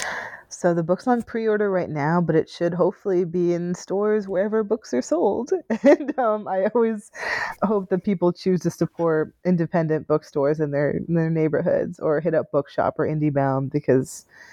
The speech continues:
uh, I don't, I don't think Amazon needs any more of anyone's money.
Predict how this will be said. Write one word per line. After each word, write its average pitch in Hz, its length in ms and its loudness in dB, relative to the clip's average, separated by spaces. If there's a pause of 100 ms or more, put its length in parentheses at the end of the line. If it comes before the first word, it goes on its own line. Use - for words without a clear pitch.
(400)
uh, 117 360 2 (540)
I 143 120 2
don't, 139 320 0
I 143 120 2
don't 135 240 -2
think 139 160 0
Amazon 127 500 0
needs 135 200 -4
any 104 140 2
more 120 180 0
of - 80 -2
anyone's 120 440 0
money. 127 400 0